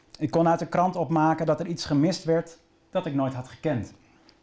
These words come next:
De P N V A-intellectueel Paul Kalma had al eerder verklaard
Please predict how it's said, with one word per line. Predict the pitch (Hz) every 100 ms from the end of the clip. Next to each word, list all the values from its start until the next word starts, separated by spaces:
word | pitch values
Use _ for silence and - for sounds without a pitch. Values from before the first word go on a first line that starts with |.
| _ _ _ _ _ _ _ _ -
De | 143
P |
N | 170
V | 165
A-intellectueel | 156 151 160 170 156 156 147 143 151 156
Paul | 156 139
Kalma | - 170 170 156 165 - _ _ -
had | - 170
al | 180
eerder | 185 190 185
verklaard | 170 160 147 151 147